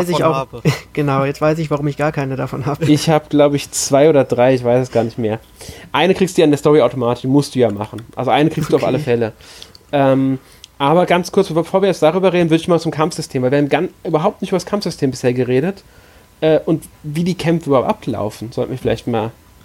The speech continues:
Speaker 3: erklären.
Speaker 1: Ja, und ich möchte direkt wohl mal vorab sagen, ich finde, das Kampfsystem von The Caligula Effect ist in der Theorie eines der besten Kampfsysteme, die ich aus Rollenspiele kenne.
Speaker 3: Stimme ich dir zu, in der Theorie. Ähm,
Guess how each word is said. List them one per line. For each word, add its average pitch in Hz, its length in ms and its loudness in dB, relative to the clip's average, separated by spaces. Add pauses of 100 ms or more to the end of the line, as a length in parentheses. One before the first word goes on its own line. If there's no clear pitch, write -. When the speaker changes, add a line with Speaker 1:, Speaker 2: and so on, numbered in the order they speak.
Speaker 3:
erklären. 110 600 -8
Speaker 1:
Ja, 123 140 -10
und 127 140 -10
ich 123 100 -12
möchte 156 220 -4
direkt - 260 -6
wohl 143 220 0
mal 135 320 -2
vorab - 320 -2
sagen, 139 340 -2
ich - 140 -14
finde, 151 180 -6
das 135 180 -4
Kampfsystem 143 680 -4
von 131 240 -4
The 131 60 -8
Caligula 131 640 -4
Effect - 440 -6 (120)
ist - 280 -4
in 131 200 0
der 123 160 0
Theorie 131 500 0
eines 143 220 -2
der 131 80 0
besten 160 340 -2
Kampfsysteme, 139 720 -4 (360)
die 139 60 -2
ich - 120 -4
aus - 180 -2
Rollenspiele 127 480 -2
kenne. 107 300 -8 (540)
Speaker 3:
Stimme 175 260 2
ich 180 60 -10
dir 165 140 0
zu, 143 200 -2
in 117 80 -2
der 139 100 -2
Theorie. 143 440 2 (400)
Ähm, 143 280 4